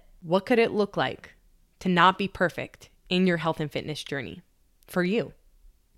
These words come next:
I generally like to tell clients to aim for about seventy-five percent consistency, one hundred percent of the time. So in a given month, that actually allows you to miss eight of the thirty-one days. So this gives us the space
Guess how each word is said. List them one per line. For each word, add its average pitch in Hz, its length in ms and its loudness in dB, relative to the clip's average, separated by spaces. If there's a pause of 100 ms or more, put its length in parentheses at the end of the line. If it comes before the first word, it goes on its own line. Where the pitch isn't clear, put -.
(140)
I 202 120 4
generally 247 440 0
like 190 220 0
to 190 80 -12
tell 165 360 -6
clients - 680 -12 (220)
to - 200 -4
aim 220 220 4
for 233 140 0
about 180 260 4
seventy-five 214 640 0
percent 165 340 -6
consistency, - 760 -8 (320)
one 165 180 0
hundred 175 300 -2
percent 151 260 4
of 139 60 -4
the 139 80 -8
time. 151 240 -12 (1500)
So 180 160 0
in 196 100 6
a 247 60 6
given 269 300 6
month, 233 240 2
that 185 120 4
actually 220 300 4
allows 170 440 2
you 220 80 -2
to 180 80 0
miss 156 520 -6 (460)
eight 302 400 2 (220)
of 190 180 2
the 190 80 0
thirty-one 185 460 -2
days. - 420 -12 (380)
So 254 140 2
this 349 220 2
gives 277 400 4
us 160 240 -2
the 156 80 -10
space - 640 -10